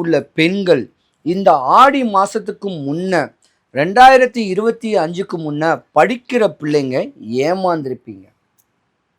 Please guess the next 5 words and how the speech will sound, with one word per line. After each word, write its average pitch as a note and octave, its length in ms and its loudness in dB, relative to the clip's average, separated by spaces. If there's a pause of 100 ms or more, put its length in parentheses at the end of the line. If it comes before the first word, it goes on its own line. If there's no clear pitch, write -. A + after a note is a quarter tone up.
(180)
ஒரு C#3+ 220 2 (160)
ஆண்கிட்ட. B2+ 380 -6 (580)
இல்ல G#3+ 300 0
திருமணமே B3 560 2
நடக்கக்கூடிய G3+ 720 -2